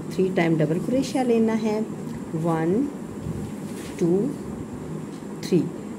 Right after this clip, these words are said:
Three chains लेनी है। Three chains लेने के बाद देखिए friends, ये जो हमारे पास, अ, double क्रोशिया की ये टू फर्स्ट loop हैं, इन two loops को उठाते हुए यहाँ पर हम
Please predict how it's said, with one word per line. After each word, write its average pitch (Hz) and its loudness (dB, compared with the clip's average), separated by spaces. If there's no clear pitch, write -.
Three 208 0
chains 180 2
लेनी 269 6
है। 247 4
Three 370 8
chains 202 6
लेने 160 4
के 165 0
बाद 156 2
देखिए 175 0
friends, 339 2
ये 208 4
जो 262 4
हमारे 202 4
पास, 220 0
अ, - -2
double 185 4
क्रोशिया 202 2
की - -4
ये 208 6
टू 226 2
फर्स्ट - -2
loop 180 6
हैं, 277 2
इन 330 12
two 208 6
loops 185 4
को 190 6
उठाते 160 0
हुए 185 6
यहाँ 233 4
पर 233 0
हम 247 2